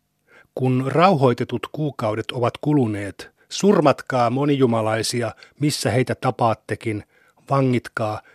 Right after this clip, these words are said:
ja saartakaa heidät ja väijykää heitä kaikkialla. Mutta jos he katuvat, pitävät rukouksensa ja antavat almuja, antakaa heidän mennä rauhassa.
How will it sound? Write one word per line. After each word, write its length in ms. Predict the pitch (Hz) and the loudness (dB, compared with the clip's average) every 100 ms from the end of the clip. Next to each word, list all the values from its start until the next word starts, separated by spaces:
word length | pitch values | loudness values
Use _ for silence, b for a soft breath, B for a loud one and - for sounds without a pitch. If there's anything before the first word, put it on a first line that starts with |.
| b | b
ja 80 | 117 | -6
saartakaa 640 | - 135 123 - 117 104 | 2 2 2 -2 -4 -4
heidät 560 | - 123 117 110 - - B B | -2 0 0 -4 -10 -20 B B
ja 120 | 131 117 | -4 4
väijykää 480 | 147 147 127 131 | 4 4 2 2
heitä 240 | 110 123 120 | 2 0 -2
kaikkialla. 800 | - 120 104 - 92 78 78 - _ _ _ _ _ _ _ _ _ _ _ _ _ _ | 0 0 0 -8 -10 -10 -12 -18 _ _ _ _ _ _ _ _ _ _ _ _ _ _
Mutta 280 | 139 - 135 | -10 -4 2
jos 300 | 143 143 - | 2 2 0
he 60 | |
katuvat, 680 | 120 160 151 120 98 - - B B B - | 0 2 2 0 -4 -10 -18 B B B -6
pitävät 500 | 156 143 120 110 - | -2 0 0 -4 -8
rukouksensa 840 | - 143 135 113 - - 110 - 117 B B | -4 -2 0 0 -2 -6 -4 -4 -6 B B
ja 80 | 156 | -4
antavat 440 | 156 151 131 120 - | 0 0 0 -2 -2
almuja, 500 | 147 139 120 110 95 - _ _ | 0 0 0 -4 -6 -12 _ _
antakaa 400 | 165 147 120 117 | -6 -6 -4 -2
heidän 240 | 107 120 107 | 0 0 -2
mennä 240 | 117 101 | -2 -4
rauhassa. 640 | 101 92 - - - - | -6 -8 -8 -10 -10 -12